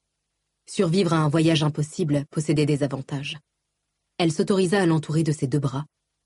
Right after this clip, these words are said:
à sentir les muscles de son dos à travers son uniforme, à inspirer son parfum. Il la serra contre lui le temps de plusieurs battements de cœur.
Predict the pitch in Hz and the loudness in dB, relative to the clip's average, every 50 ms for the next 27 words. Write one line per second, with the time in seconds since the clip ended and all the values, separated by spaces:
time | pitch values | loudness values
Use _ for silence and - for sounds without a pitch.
0 | _ - 165 151 - 170 160 - 165 160 151 151 156 180 - - - - 135 147 | _ -4 -4 -2 -2 -4 -2 0 0 2 4 4 2 2 -2 -4 -8 -4 -4 -4
1 | 143 - - 151 143 151 156 165 139 139 - 139 131 147 147 147 - 147 143 143 | -4 -2 -2 -2 0 0 0 0 0 -2 -4 -4 -2 -2 -2 -2 -2 -2 0 0
2 | 143 143 139 - - - 143 139 131 127 135 - _ _ _ _ _ _ _ - | 2 0 0 -2 -2 -4 -4 -4 -4 -6 -10 -14 _ _ _ _ _ _ _ -4
3 | 156 160 156 151 - - - 160 147 147 147 - 131 120 135 131 - - _ 113 | -2 0 0 -2 -4 -4 -2 -2 -2 -2 -4 -6 -8 -8 -8 -10 -10 -12 _ -16
4 | 131 - _ _ _ _ _ _ _ _ _ _ _ _ _ _ _ _ _ _ | -16 -16 _ _ _ _ _ _ _ _ _ _ _ _ _ _ _ _ _ _
5 | _ - 170 156 151 151 151 - 170 160 170 170 165 156 143 - - 147 143 139 | _ -2 0 0 0 0 0 0 2 2 2 2 0 -2 -4 -2 0 0 0 2
6 | 147 165 170 147 135 - - 151 151 147 139 - - 156 131 165 151 135 139 147 | 2 2 2 0 0 -2 -2 -2 -2 -2 -2 -2 -2 -2 0 0 0 0 0 -2
7 | 147 - 156 143 131 139 135 - - 131 135 135 - - | -2 -2 -2 -2 -2 -2 -6 -6 -8 -10 -10 -12 -16 -20